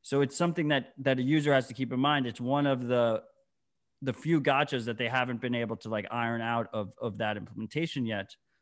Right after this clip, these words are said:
um, on a user error kind of level. They're planning on releasing multi-party U T X, uh, uh, T X zero. So that's part, this update is leading the way for that. Once they have multi-party T X zeros,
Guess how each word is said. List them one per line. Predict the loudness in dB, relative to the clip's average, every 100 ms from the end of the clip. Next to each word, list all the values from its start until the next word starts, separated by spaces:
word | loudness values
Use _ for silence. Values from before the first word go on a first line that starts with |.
| _ -6
um, | -2 0 0 -2 -2
on | -2
a | 0
user | 0 0 0
error | 0 0 0
kind | -4 -6 -4
of |
level. | -4 -4 -6 -8 _ _ _ _ _ _ _ _ -2
They're | 4 4 4
planning | 2 2 4 2
on | 2
releasing | 0 -2 0 0
multi-party | 0 -2 -4 0 0 -2
U | -6 -6
T | -6 -6
X, | -4 -2
uh, | 0 2
uh, | 2
T | 2 2
X | 2 2
zero. | -2 -2 -4
So | -4 0
that's | 0 0
part, | 0 -2 0
this | -2 0
update | -2 0 -2 -2 -2 -6
is | -2
leading | 0 2 4
the | 2
way | 0 0 -2
for | -4 -4
that. | -4 -4 _ _ _ _ -2
Once | 0 2
they | 0 2
have | 2
multi-party | 2 2 0 0 0
T | -2
X | -4 -2
zeros, | 0 2 2